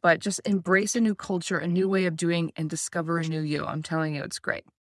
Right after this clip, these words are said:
One of the most frustrating things about living overseas is the difficulty around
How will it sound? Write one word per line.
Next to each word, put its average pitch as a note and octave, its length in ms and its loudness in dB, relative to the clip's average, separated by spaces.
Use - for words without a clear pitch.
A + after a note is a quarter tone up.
One B3+ 140 8
of D4 120 4
the D4+ 100 6
most F3+ 480 6
frustrating F3+ 560 0
things E3+ 320 -2
about E3 180 -2
living E3+ 240 0
overseas E3 680 -2
is F3 340 0
the F#3+ 220 -2
difficulty B3+ 720 -2
around E3+ 680 0